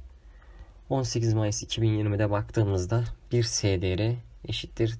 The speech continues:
dokuz nokta otuz dört T L'ye tekabül ediyor. Diğer slaytta da gösterdiğimiz gibi S D R'nin Türk lirası ve dolar cinsinden çevrimi.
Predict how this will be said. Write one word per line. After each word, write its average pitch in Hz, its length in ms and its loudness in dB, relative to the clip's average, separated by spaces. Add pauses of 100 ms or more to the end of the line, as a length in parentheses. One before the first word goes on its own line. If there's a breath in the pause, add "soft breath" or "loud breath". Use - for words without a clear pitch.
dokuz 110 240 -4
nokta 92 320 -2
otuz 107 280 -4
dört 107 220 -2
T 90 220 0
L'ye 87 220 -2
tekabül 82 480 -4
ediyor. 104 280 -4 (1500 loud breath)
Diğer 123 180 4
slaytta 98 500 0
da 98 80 0
gösterdiğimiz 92 760 0
gibi 107 380 -4
S 104 380 -2
D 92 160 -2
R'nin 104 360 -2 (120)
Türk 113 240 -8
lirası 92 360 -4
ve 104 160 -2 (1400 loud breath)
dolar 110 260 2
cinsinden 95 680 -2 (380)
çevrimi. 98 600 0